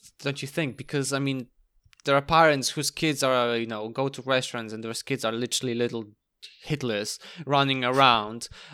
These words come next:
and then the ki-, uh, parents are just ignoring. There has to be some biological thing to be able to completely, you know, shut it off, and,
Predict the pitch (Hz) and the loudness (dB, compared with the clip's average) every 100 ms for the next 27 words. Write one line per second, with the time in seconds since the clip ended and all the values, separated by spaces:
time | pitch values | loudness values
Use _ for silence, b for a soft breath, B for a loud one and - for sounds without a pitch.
0 | - 135 139 139 131 127 127 135 - 147 | -4 0 8 10 10 8 4 -4 0 2
1 | 101 135 147 143 127 120 120 127 143 135 | 2 4 4 6 2 -2 -2 0 2 2
2 | 113 120 131 165 - 135 127 - 131 123 | 2 0 0 -2 -4 -8 -6 -4 -4 -8
3 | - 135 135 143 147 - - 110 - 131 | 2 4 8 8 6 2 -8 -8 -4 -4
4 | 113 117 117 - 139 139 123 - - 131 | -4 -10 -10 0 2 2 -4 -6 -6 -4
5 | 135 143 135 127 117 113 113 - 151 139 | -2 -2 0 -2 -2 -2 -2 0 0 0
6 | 117 131 104 98 - b b b b b | 0 0 0 -4 -16 b b b b b
7 | - 123 117 117 117 117 113 117 113 | 0 6 8 8 4 2 0 -2 -6